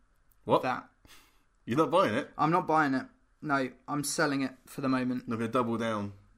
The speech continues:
Speaker 2: No, I, I, I don't feel like it's a, a Tom Brady Bledsoe situation.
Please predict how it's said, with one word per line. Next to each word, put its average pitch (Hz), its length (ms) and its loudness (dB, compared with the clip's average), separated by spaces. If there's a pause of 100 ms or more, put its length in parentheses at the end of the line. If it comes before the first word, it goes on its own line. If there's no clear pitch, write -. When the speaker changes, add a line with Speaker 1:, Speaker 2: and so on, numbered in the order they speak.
(720)
Speaker 2:
No, 170 400 8 (180)
I, 180 100 8
I, 175 60 2 (120)
I 180 80 6
don't 190 260 0
feel 170 240 0
like 156 240 0
it's - 220 -6
a, 151 200 0 (160)
a 151 80 -2
Tom 160 300 -2
Brady 143 460 0 (160)
Bledsoe 139 420 -2
situation. 131 800 -6